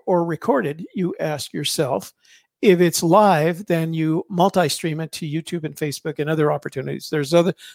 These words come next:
there's lots of other video platforms. Twitch is one, Facebook is one. You can now, um,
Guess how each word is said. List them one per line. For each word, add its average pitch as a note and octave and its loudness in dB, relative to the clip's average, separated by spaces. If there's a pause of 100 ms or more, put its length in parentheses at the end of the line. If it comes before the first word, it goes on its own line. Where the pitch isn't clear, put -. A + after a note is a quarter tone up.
(140)
there's E3 0
lots E3+ 4
of E3+ 0
other D#3+ 2 (100)
video E3 2
platforms. - -8
Twitch D#3 -4
is C#3 -10
one, - -12
Facebook - -4
is D3 -12
one. C#3+ -8 (400)
You F3+ 2
can E3+ 2
now, D#3+ 2 (200)
um, D#3+ 2